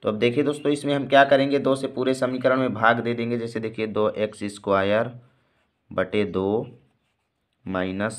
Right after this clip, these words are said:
सात एक्स बटे दो प्लस तीन बटे दो बराबर ज़ीरो। अब देखिए इसमें जब दो से हम भाग दे देंगे तो इसका दो से दो जो है वो कैंसिल हो जाएगा, तो क्या बचेगा,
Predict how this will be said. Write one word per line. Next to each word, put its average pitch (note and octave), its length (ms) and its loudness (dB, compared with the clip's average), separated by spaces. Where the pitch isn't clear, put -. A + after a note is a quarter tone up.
सात F#2 580 0
एक्स G#2 340 -2
बटे F#2 320 -4
दो F#2+ 220 -4
प्लस G#2+ 320 2
तीन F#2 320 -6
बटे F2 280 -6
दो G#2 220 -2
बराबर F2+ 540 -2
ज़ीरो। G2 440 -10
अब D3 160 2
देखिए E3 340 -6
इसमें D3+ 260 -6
जब C#3+ 200 -2
दो C#3 160 -2
से D3+ 140 -4
हम C#3+ 160 -4
भाग A#2 280 2
दे C3 140 -4
देंगे B2+ 260 -6
तो C3+ 140 -8
इसका C3 320 0
दो B2 180 -2
से C3 180 -4
दो A#2+ 180 -2
जो A2 160 -2
है A2+ 80 -2
वो B2+ 120 -4
कैंसिल A2+ 380 -4
हो A#2+ 140 0
जाएगा, A#2 280 2
तो A#2 120 -6
क्या A#2+ 180 2
बचेगा, B2 420 -2